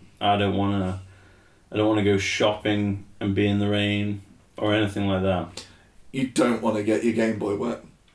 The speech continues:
Speaker 1: Yeah,
Speaker 2: That's what
Speaker 1: yeah.
Speaker 2: you're saying. But, you know, we're getting there. And,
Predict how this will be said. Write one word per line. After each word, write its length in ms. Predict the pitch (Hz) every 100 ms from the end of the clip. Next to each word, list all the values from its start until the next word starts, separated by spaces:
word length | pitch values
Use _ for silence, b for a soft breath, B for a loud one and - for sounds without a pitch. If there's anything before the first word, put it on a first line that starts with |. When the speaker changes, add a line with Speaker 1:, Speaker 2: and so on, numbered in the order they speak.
| - 226
Speaker 1:
Yeah, 240 | 240 170
Speaker 2:
That's 120 | 151
what 140 | - 135
Speaker 1:
yeah. 120 | -
Speaker 2:
you're 80 | 185
saying. 260 | - - - - B B B B B B B -
But, 240 | 240 233
you 100 | 294
know, 200 | 233 175
we're 80 | 220
getting 280 | 254 254 208
there. 340 | 139 123 113 -
And, 400 | 175 175 160 147